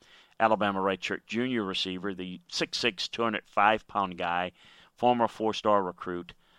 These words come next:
Same class as Judy and Ruggs and Devontae Smith. Uh, things just never came together for him. Uh, not much production there. Uh,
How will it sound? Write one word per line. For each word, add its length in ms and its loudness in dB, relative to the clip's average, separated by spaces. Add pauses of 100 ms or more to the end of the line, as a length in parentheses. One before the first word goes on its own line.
(160)
Same 340 2
class 400 6
as 180 -2
Judy 300 0
and 140 -4
Ruggs 380 0
and 180 -6 (380)
Devontae 540 0
Smith. 340 0 (720)
Uh, 140 0
things 280 2
just 200 0
never 200 4
came 240 -2
together 340 2
for 240 -6
him. 160 -16
Uh, 300 -6 (100)
not 280 -2
much 300 -4
production 540 -2
there. 320 0 (480)
Uh, 240 4